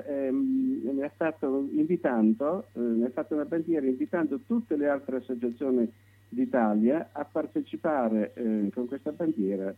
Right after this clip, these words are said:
per, ehm, per sensibilizzare i cittadini sui disturbi dell'alimentazione. fanep ha accolto questo invito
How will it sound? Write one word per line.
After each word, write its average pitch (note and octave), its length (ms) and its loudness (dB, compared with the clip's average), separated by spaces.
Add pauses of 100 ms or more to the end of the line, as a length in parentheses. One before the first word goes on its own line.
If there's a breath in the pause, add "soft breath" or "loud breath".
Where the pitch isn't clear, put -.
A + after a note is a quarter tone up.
(100)
per, B2+ 380 0 (540)
ehm, B2 1040 4
per C3+ 200 0
sensibilizzare C#3+ 760 4
i B2+ 60 2
cittadini B2 520 4
sui A2+ 160 0
disturbi A2+ 460 2
dell'alimentazione. G2+ 920 0 (580 soft breath)
fanep G3+ 360 8
ha D3+ 80 4
accolto A#2+ 500 -2
questo A2 280 -4
invito G2+ 520 -2